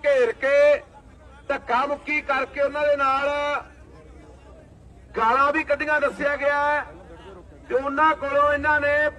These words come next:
ਪੰਜਾਬ ਪੁਲਿਸ ਨੇ ਪਾਤੜਾਂ ਦੇ ਵਿੱਚ ਜਿਹੜੀ ਜੇ ਸੀ ਬੀ ਮਸ਼ੀਨ ਆ ਉਹ ਖੋਹ ਲਈ ਆ। ਇੱਕ ਪਾਸੇ ਡਰਾਮਾ ਕੀ ਹੋ ਰਿਹਾ ਵੀ ਮੈਂ ਪੰਜਾਬ ਨਾਲ ਆ,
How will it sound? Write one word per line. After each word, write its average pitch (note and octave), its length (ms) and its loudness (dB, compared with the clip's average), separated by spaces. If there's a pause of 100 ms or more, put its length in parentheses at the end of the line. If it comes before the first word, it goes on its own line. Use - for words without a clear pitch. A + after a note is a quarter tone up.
ਪੰਜਾਬ C4 540 2
ਪੁਲਿਸ C4+ 260 -4
ਨੇ C#4 260 0
ਪਾਤੜਾਂ C4 460 0
ਦੇ C#4 120 0
ਵਿੱਚ C4 200 -4
ਜਿਹੜੀ C#4+ 180 -6
ਜੇ B3+ 200 -2
ਸੀ C4 140 -8
ਬੀ C4+ 100 -8
ਮਸ਼ੀਨ B3+ 400 -6
ਆ C4 60 2
ਉਹ B3+ 60 -2
ਖੋਹ B3 200 0
ਲਈ A#3+ 240 -4
ਆ। D#3+ 100 -4 (3500)
ਇੱਕ B3 180 2
ਪਾਸੇ D4 260 6
ਡਰਾਮਾ C#4 440 4
ਕੀ C#4+ 220 -4
ਹੋ C#4 220 6
ਰਿਹਾ D4 240 6
ਵੀ D4+ 120 2
ਮੈਂ C#4 240 2
ਪੰਜਾਬ C#4 420 4
ਨਾਲ C4+ 260 4
ਆ, B3 220 4